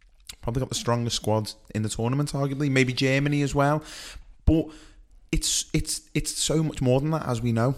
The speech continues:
It's so much more than that goes into it, and I think it's a huge achievement. And I think, talking about that game last night particularly,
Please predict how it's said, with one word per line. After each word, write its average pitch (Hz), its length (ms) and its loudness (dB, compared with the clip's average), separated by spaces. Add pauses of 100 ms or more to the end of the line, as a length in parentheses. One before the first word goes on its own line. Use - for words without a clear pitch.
It's - 160 -2
so - 400 -2
much 151 240 -4
more 131 240 -2
than 131 140 -2
that 131 200 -2
goes 117 220 2
into 113 240 2
it, 117 80 0
and 110 80 0
I 104 40 2
think 110 180 0
it's 113 120 -4
a 110 40 -2
huge 104 340 -2
achievement. 104 580 0
And 95 100 0
I 92 40 2
think, 95 340 0 (840)
talking 110 420 2
about 98 180 0
that 95 160 -2
game 90 240 0
last 82 200 -2
night 85 200 -2
particularly, 95 760 -2